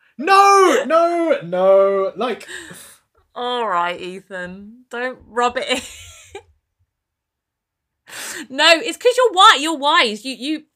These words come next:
Speaker 2: you know, you don't buy four fucking <laughs> bottles of Prosecco.
Speaker 1: Okay.
Speaker 2: My earnings is now how, like, it's not, like, four pounds, it's, like, four,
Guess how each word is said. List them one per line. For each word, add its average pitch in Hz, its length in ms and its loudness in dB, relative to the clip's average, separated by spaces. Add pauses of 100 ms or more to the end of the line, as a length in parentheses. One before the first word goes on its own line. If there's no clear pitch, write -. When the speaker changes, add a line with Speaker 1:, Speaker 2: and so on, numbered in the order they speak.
(240)
Speaker 2:
you 285 140 -12
know, 220 200 0 (720)
you 247 160 -10
don't 277 240 -4
buy 202 300 -6 (260)
four 190 220 -8
fucking 180 560 -16 (220)
<laughs> 285 120 -20 (100)
bottles - 400 -20
of - 80 -20
Prosecco. - 480 -20 (440)
Speaker 1:
Okay. 175 500 -12 (720)
Speaker 2:
My 381 440 4
earnings 302 340 -6
is 269 220 -10
now 285 240 2
how, 277 320 -4
like, 233 320 -2 (260)
it's - 180 -8
not, 302 220 -4
like, 226 180 -4
four 254 300 -6
pounds, 202 480 2
it's, 185 140 -16
like, 190 280 -2
four, 220 480 -2